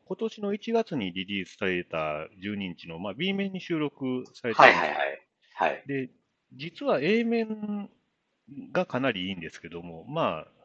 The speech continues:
Speaker 1: それの、まあ、B面なんですけど、あの、あ、ビートないなと思って、まあ、ちょっと選んでしまったんですが、まあ、悪くはないです。で、あの、それの、えー、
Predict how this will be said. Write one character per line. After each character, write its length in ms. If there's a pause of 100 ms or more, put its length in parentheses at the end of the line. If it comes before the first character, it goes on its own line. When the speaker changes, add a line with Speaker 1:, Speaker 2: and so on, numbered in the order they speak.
(180)
Speaker 1:
そ 60
れ 60
の、 120
ま 120
あ、 40
B 180
面 180
な 100
ん 60
で 120
す 100
け 100
ど、 280 (640)
あ 160
の、 760
あ、 100
ビ 160
ー 40
ト 100
な 120
い 60
な 140
と 80
思 140
っ 20
て、 100
ま 120
あ、 40
ち 100
ょ 20
っ 20
と 80
選 200
ん 20
で 80
し 100
ま 80
っ 80
た 80
ん 60
で 80
す 120
が、 260 (200)
ま 120
あ、 20
悪 180
く 60
は 80
な 120
い 60
で 80
す。 140 (140)
で、 300 (760)
あ 120
の、 380
そ 180
れ 140
の、 400 (140)
え 1000
ー、 40